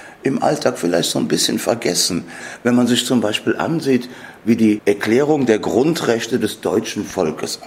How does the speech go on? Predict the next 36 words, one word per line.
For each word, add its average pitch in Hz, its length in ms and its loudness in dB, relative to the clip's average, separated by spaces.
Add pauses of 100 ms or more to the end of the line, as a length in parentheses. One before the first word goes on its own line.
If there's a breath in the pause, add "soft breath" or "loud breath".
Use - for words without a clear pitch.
(380)
in 85 80 -2
der 78 80 0
Paulskirche 82 720 -2
achtzehnhundertachtundvierzig - 1040 -8 (500 loud breath)
vonstatten 90 640 0
gegangen 80 360 2
ist, - 120 -4
was 90 160 0
da 90 120 2
drin 98 280 0
steht, - 280 0
dann 78 120 -2
sieht 101 300 -4
man, 120 260 0 (460 loud breath)
das - 160 -8
ist 87 160 -4
das 76 160 -2
Vorbild 85 680 0 (120)
für - 140 -8
die 90 100 -2
Verfassung - 600 -4
der - 180 -4
Weimarer 65 480 -6
Republik. - 580 -10 (420 loud breath)
Weimar 120 440 2
hat 107 180 -2
ja 113 100 0
an - 120 -2
achtundvierzig - 800 -4
angeknüpft. 107 600 -6 (220 loud breath)
Weimar 127 360 4
hat 113 180 -2
die 110 100 4
alte 95 260 2
schwarz-rot-goldene 101 880 0
Fahne 120 440 -2